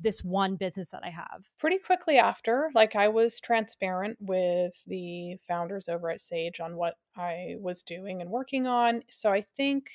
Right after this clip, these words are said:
Speaker 2: we launched in May twenty eleven. I keep, like, I feel like I'm, not only do, do I forget my kids' birthdays, I'm forgetting these, <laughs> these dates for
Speaker 1: <laughs>
Speaker 2: some reason. It's a long time ago. We, but that's when we launched, and I believe it was only a couple months after that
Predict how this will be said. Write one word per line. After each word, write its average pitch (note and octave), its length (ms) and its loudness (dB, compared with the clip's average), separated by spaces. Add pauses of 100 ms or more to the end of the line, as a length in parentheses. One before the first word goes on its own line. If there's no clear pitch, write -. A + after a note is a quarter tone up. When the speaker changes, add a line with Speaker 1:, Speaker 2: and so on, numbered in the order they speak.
(260)
Speaker 2:
we A3 100 -4
launched G3+ 460 -4
in F3+ 180 -6
May F#3 360 -2
twenty F3 560 -6
eleven. A3 720 -6 (120)
I - 60 -18
keep, - 340 -12
like, F3+ 200 -6
I F3+ 40 -10
feel - 140 -8
like F3 120 -8
I'm, E3+ 200 -10 (220)
not F#3 120 -4
only F#3 220 -4
do, F#3 140 -14
do F3 160 -4
I E3+ 100 -2
forget F3 320 -6
my E3+ 100 -6
kids' - 280 -12
birthdays, F#3+ 480 -2
I'm F3+ 100 -12
forgetting F3 480 -8 (200)
these, F#3+ 340 -4
<laughs> - 60 -4
these B3+ 200 6
dates E4+ 400 10
for F4+ 140 6
Speaker 1:
<laughs> - 0 -
Speaker 2:
some - 160 2
reason. F4+ 140 -2 (580)
It's - 100 -20
a E4 40 -6
long F4 160 8
time F4 280 8
ago. B3+ 320 10
We, G#3+ 260 8
but A#3+ 160 6
that's A#3+ 280 6
when D4 100 0
we D#4+ 80 0
launched, G3+ 420 2
and G#3+ 100 2
I G#3 60 6
believe G#3 200 2 (160)
it - 80 -12
was G#3+ 120 -2
only A3 260 2
a A3 40 2
couple A#3 360 0
months G3+ 240 -2
after F#3+ 320 0
that F3+ 300 -2